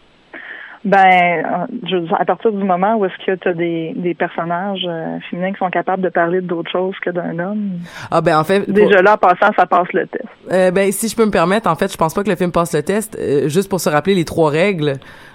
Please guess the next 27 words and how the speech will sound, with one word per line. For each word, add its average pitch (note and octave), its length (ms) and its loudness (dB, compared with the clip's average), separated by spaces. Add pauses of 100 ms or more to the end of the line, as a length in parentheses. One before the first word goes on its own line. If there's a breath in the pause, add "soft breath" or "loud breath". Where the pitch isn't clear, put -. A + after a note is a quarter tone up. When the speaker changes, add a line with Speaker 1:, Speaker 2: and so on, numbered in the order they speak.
Speaker 2:
en C#3+ 140 -2
fait, F#3 180 2
il E3+ 60 -2
faut F#3 180 -4
que F3+ 120 -2
les, D3+ 400 2
il C#3 80 -4
faut F3 140 -4
qu'il E3 220 0
y D3+ 140 0
ait C#3+ 120 2
des C#3 140 -2
personnages D3+ 540 -2
féminins D#3+ 640 0 (280)
qui, D3+ 540 -4
euh, C3+ 240 0
ont D#3+ 160 2
une D#3 100 0
conversation D3+ 720 -2
ensemble. E3+ 520 -2 (800 soft breath)
Il C#3+ 80 -10
faut E3+ 340 0
Speaker 1:
Oui. - 60 -20
Speaker 2:
qu'elles D#3 1000 2
aient D#3+ 160 4
un D3+ 140 2
nom. D#3 280 2